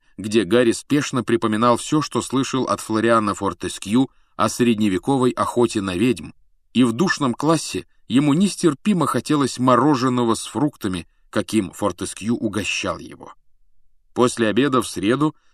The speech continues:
сдавали травологию. Экзамен проходил в оранжереях, на солнечном пекле и у многих обгорели шеи. И, вернувшись в общую гостиную,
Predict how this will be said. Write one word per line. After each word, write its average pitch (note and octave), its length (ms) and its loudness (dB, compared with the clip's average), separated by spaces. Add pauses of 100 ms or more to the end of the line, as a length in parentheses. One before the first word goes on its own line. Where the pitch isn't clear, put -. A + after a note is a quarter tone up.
сдавали A2 500 2
травологию. A#2+ 760 2 (420)
Экзамен B2 520 2
проходил G#2+ 500 0
в G2 80 -2
оранжереях, G2+ 680 0 (180)
на A2+ 140 0
солнечном G#2 720 -2
пекле - 480 -4 (160)
и B2 80 0
у B2 100 6
многих A2+ 440 -2 (100)
обгорели G2 520 0
шеи. - 440 -10 (600)
И, G#2+ 100 2
вернувшись C#3+ 640 2
в A#2 80 2
общую A#2 360 0
гостиную, G#2 720 -4